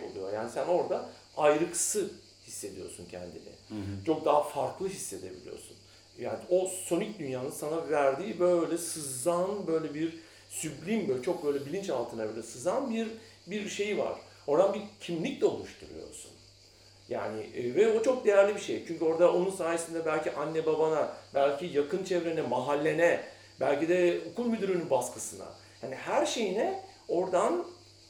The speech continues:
Speaker 1: şey
Speaker 2: İtiraz
Speaker 1: yapabiliyorsun.
Speaker 2: edebiliyorsun.
Speaker 1: İtiraz edebiliyorsun. Ya da itirazını en azından biraz daha katarsis oluyor ve böyle bir,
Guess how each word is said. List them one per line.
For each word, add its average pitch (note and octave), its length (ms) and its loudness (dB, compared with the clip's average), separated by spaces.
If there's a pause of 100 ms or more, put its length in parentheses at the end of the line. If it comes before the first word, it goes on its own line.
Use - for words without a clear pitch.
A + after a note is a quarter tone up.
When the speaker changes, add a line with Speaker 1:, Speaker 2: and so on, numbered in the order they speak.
(800)
Speaker 1:
şey G3 140 6
Speaker 2:
İtiraz A#3 100 6 (140)
Speaker 1:
yapabiliyorsun. B2+ 360 2
Speaker 2:
edebiliyorsun. A2 420 -4
Speaker 1:
İtiraz C#3 340 -2
edebiliyorsun. C#3+ 640 0
Ya E3+ 100 -2
da A3 40 -2
itirazını G3 580 4
en A#3 120 4
azından A3+ 640 2
biraz G#3 200 6
daha G#3 140 4
katarsis G3 580 0
oluyor A#3 300 2
ve A#3 140 2
böyle G#3 240 10
bir, A3 200 0